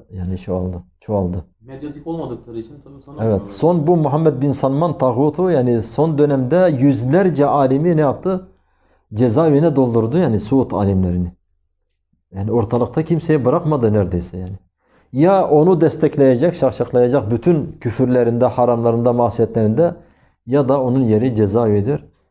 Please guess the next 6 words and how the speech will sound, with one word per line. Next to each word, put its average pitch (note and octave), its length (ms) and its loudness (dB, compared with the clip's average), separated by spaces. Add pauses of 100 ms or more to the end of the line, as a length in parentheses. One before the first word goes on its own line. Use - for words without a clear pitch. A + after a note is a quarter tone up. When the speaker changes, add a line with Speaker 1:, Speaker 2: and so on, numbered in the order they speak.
(840)
Speaker 1:
Yani A#2+ 340 0 (440)
Suud'da F#3 640 2
dediğim C#3+ 320 0
gibi A2+ 220 0
yani C3+ 380 0 (120)
bu, A2 280 -4